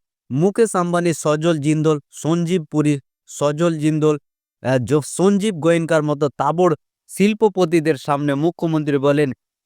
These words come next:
"He is the king man to our government। He knows the world economy। We are thankful।" অর্থাৎ উনি সরকারের মুখ্য ব্যক্তি, উনি বিশ্ব অর্থনীতি সম্পর্কে অকিবহাল,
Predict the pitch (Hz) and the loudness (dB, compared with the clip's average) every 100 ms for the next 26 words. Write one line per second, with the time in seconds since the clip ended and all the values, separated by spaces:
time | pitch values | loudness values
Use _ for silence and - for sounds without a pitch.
0 | _ 123 120 190 214 175 175 139 156 - | _ -6 2 2 2 0 -2 0 -4 -4
1 | - 180 185 160 135 - _ 127 143 147 | -4 0 0 0 -4 -6 _ -4 -2 0
2 | 151 151 123 _ _ _ _ 180 175 - | -2 -4 -8 _ _ _ _ 2 2 2
3 | 139 143 143 143 101 131 170 190 135 143 | -2 0 0 -2 -2 -2 0 0 2 0
4 | 120 - _ _ _ _ 151 202 180 156 | 0 -6 _ _ _ _ 2 4 4 4
5 | 185 175 - _ _ _ _ 107 117 156 | 4 2 -4 _ _ _ _ -6 0 2
6 | 147 - 123 156 190 170 - 143 143 147 | 0 -4 0 0 0 -4 -6 -4 -2 0
7 | 139 139 151 110 - - 170 208 143 147 | 0 2 2 0 -6 0 2 2 0 -2
8 | - - 143 160 - 127 139 113 _ - | -2 -6 -6 -6 -6 0 0 0 _ -4
9 | 165 190 220 196 196 190 - 165 165 175 | -4 0 -2 -2 -2 -2 0 -2 0 0
10 | 170 147 165 - 170 143 139 - 156 123 | 0 0 -2 -2 0 0 0 2 2 2
11 | _ _ 135 156 151 160 190 202 139 151 | _ _ 0 2 2 0 -2 -2 0 -2
12 | 151 175 165 147 147 151 151 165 156 147 | 0 0 0 0 -2 -2 -2 -4 -2 -2
13 | - - _ - 160 - 233 180 147 151 | -4 -14 _ -4 -4 0 0 2 2 0
14 | 139 | -2